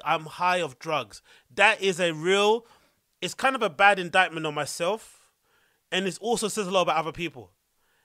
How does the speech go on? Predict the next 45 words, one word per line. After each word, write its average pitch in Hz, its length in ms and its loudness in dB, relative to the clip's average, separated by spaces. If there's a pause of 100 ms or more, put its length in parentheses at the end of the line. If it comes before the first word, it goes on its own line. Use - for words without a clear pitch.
(160)
That 160 380 -2
the 185 80 0
only 208 180 0
time 202 260 0
to 175 60 -10
see 202 160 -6
people 165 280 -12
hyped 185 340 -2
and 170 80 -8
enthusiastic, 185 760 -6 (360)
they 165 80 -2
have 160 100 -6
to 165 80 -8
be 151 160 -6
on 143 140 -4
drugs. 156 480 -4 (400)
And 180 180 2
that 190 140 2
the 202 80 0
first 294 580 4
thing 233 240 -4
people 170 540 -8 (280)
will 170 140 -8
say 214 260 0
about 185 300 2
me 170 320 -2 (300)
when 165 80 -8
they 180 100 -4
see 220 240 -6
me 202 200 -8
hyped, 202 420 0
enthusiastic, 190 720 -4
and 160 180 -4
ready 208 220 -2
to 170 140 -8
roll 160 420 0 (260)
is 165 140 -8
that 175 140 0
I'm 165 140 -4
doing 185 280 0
some 190 380 -2
kind 175 260 -2
of 160 80 -8
illegal 156 340 -6
substances. 127 600 -10